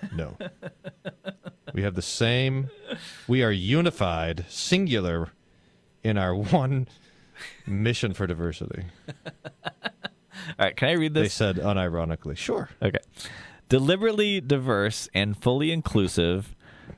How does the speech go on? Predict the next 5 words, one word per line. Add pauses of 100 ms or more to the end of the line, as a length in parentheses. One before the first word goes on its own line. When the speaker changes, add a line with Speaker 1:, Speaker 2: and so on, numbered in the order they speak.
(120)
Speaker 2:
something,
some-, (420)
something,
something
church